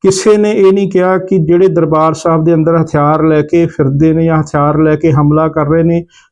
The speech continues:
ਜਾਂ ਮੱਥਾ ਟੇਕਣ ਆਏ ਸ਼ਰਧਾਲੂਆਂ ਨੂੰ ਗੋਲੀਆਂ ਮਾਰ ਕੇ ਮਾਰ ਦਿੰਦੇ ਨੇ, ਉਹ ਸਿੱਖ ਨਹੀਂ ਹੋ ਸਕਦੇ। ਕਿਸੇ ਨੇ ਨਹੀਂ ਇਹ ਕਿਹਾ। ਇਸ ਤਰ੍ਹਾਂ ਦਾ ਬਿਆਨ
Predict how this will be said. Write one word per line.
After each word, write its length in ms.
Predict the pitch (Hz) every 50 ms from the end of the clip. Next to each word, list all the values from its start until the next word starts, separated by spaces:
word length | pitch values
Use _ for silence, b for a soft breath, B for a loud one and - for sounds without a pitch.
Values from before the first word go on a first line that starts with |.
| b - 147
ਜਾਂ 140 | 170 180
ਮੱਥਾ 440 | 180 165 160 147 151 - - 180 180
ਟੇਕਣ 360 | 180 185 175 170 170 - 175
ਆਏ 100 | 175 175
ਸ਼ਰਧਾਲੂਆਂ 680 | 170 170 185 170 160 175 165 156 151 143 151 165 175 175
ਨੂੰ 320 | 175 180 175 180 185 185 b b b b b b b _ - 143
ਗੋਲੀਆਂ 440 | 147 160 165 170 170 185 190 190
ਮਾਰ 260 | 190 185 170 170 160 151
ਕੇ 140 | - 185
ਮਾਰ 420 | 175 165 151 147 143 147 156 165 160
ਦਿੰਦੇ 300 | 165 165 165 156 165 170
ਨੇ, 140 | 165 170 -
ਉਹ 120 | - 180
ਸਿੱਖ 340 | - - 170 165 170 - 160
ਨਹੀਂ 160 | 175 190 170
ਹੋ 120 | 160 151
ਸਕਦੇ। 340 | - - 143 - - - - - _ _ _ _ _ _ _ _ _ -
ਕਿਸੇ 240 | 147 - - 190
ਨੇ 120 | 185 190 190
ਨਹੀਂ 160 | 196 190 185
ਇਹ 60 | 175
ਕਿਹਾ। 340 | - 143 110 135 135 147 147 - _ _ - 170
ਇਸ 120 | 165 165 -
ਤਰ੍ਹਾਂ 220 | - 190 190 190
ਦਾ 120 | 185 190
ਬਿਆਨ 440 | 180 160 151 156 156 160 170 175 185